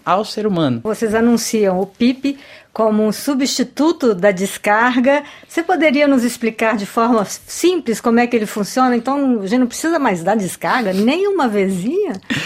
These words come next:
Speaker 1: Não, vamos lá. O que acontece? O objetivo do pip não é que você nunca mais vai usar descarga, mas sim evitar todas aquelas que seriam, é, capazes de serem evitadas mesmo, tá? Que basicamente é pra urina.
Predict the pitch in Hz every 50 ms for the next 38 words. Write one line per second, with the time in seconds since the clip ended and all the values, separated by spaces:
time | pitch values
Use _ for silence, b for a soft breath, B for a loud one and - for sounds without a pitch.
0 | B B B 143 117 B - 131 139 156 165 170 160 143 123 143 160 185 214 214
1 | 190 147 135 127 - - 139 - - 196 202 - 143 123 113 - - 151 147 156
2 | 151 180 170 180 - 208 214 240 240 202 190 - - 156 170 185 185 - 151 147
3 | 135 139 143 - 165 175 170 - 190 165 165 175 208 208 - 185 156 139 147 147
4 | 147 156 151 147 147 143 139 135 - - - - 120 98 95 95 98 107 117 135
5 | 156 160 - - - - 185 226 196 139 - - - 165 165 170 208 196 - 208
6 | 208 202 - 233 262 285 247 262 233 - - 165 175 202 220 - - - 240 247
7 | - - 302 294 220 190 202 214 233 262 277 269 - - 175 170 160 156 147 147
8 | 139 135 123 110 110 110 113 120 120 123 - - 165 151 160 156 175 180 190 214
9 | 214 208 226 254 247 - - 247 254 254 226 269 262 - 180 160 160 165 180 165
10 | 170 160 151 135 131 127 - 123 - - - 107 - - 131 - 156 165 175 180
11 | - - 214 196 196 196 - 202 196 - 185 196 214 214 165 135 120 98 95